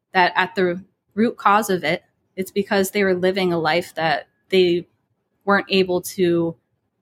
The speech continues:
align their values with their actions. And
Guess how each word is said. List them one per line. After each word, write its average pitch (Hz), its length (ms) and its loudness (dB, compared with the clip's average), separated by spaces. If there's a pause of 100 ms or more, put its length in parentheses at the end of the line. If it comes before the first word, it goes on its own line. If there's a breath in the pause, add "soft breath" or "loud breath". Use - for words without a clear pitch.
(1400)
align 190 340 2
their 180 120 0
values 170 540 2
with 170 100 -14
their 160 180 -10
actions. - 680 -12 (720)
And 165 480 -4